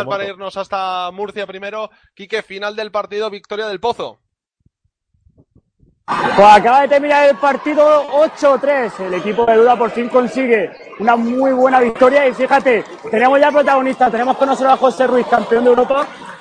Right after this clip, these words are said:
Speaker 2: Quique.
Speaker 3: y hoy, autor de dos goles.
Speaker 2: Quique.
Speaker 3: Dime, Javi.
Speaker 2: Digo, te, tienes que aguantarme,
Speaker 3: Dime.
Speaker 2: José Ruiz, si puedes,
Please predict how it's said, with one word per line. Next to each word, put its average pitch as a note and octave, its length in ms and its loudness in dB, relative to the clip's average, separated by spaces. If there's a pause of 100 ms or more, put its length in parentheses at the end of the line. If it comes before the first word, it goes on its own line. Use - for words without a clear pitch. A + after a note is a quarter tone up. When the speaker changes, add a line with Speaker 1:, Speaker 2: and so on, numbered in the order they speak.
(120)
Speaker 2:
Quique. G#3+ 500 2
Speaker 3:
y G#3 40 0
hoy, A#3 400 0 (240)
autor F#3 540 2
de C4 100 0
dos B3+ 180 2
goles. A#3 320 0 (560)
Speaker 2:
Quique. F#3 220 -4
Speaker 3:
Dime, B3+ 140 0
Javi. C4+ 240 0 (760)
Speaker 2:
Digo, G3+ 280 0 (120)
te, F#3+ 280 -8
tienes G#3 280 -10
que A3+ 80 -6
aguantarme, A3 440 -2
Speaker 3:
Dime. D4 100 4
Speaker 2:
José G#3+ 180 -6
Ruiz, G#3+ 240 -8
si G3+ 120 -10
puedes, G#3 580 -10